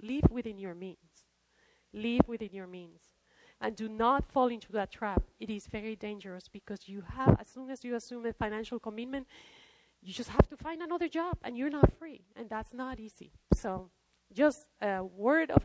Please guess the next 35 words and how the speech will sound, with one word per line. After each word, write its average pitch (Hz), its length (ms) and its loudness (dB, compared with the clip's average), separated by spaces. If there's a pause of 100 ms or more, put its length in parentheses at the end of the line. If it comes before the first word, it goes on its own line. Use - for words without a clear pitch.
(120)
counsel. 226 500 -6 (380)
Watch 226 300 2
out 254 160 -4
for 202 160 -6
that. - 220 -8 (1300)
Let 214 80 -10
me 226 80 -10
see 240 140 -10
if 208 80 -4
my 202 120 -4
computer 247 360 -10
continue 226 440 -14
working. 214 300 -16 (500)
Now, 285 320 8 (400)
politics 320 540 6
at 233 180 4
work. 202 300 0
How - 180 6
many 427 220 8
of 370 100 6
you 311 200 4
know 285 180 6
what 247 240 4
is 233 140 -10
politics 208 580 -4
at 208 100 -10
work? 202 280 -8 (920)
Uh, 277 220 0 (540)
<laughs> - 500 -20
how 320 100 0
does 311 200 0
that 226 280 2
feel? 190 340 0
<laughs> - 320 6 (1120)
Um, 208 560 4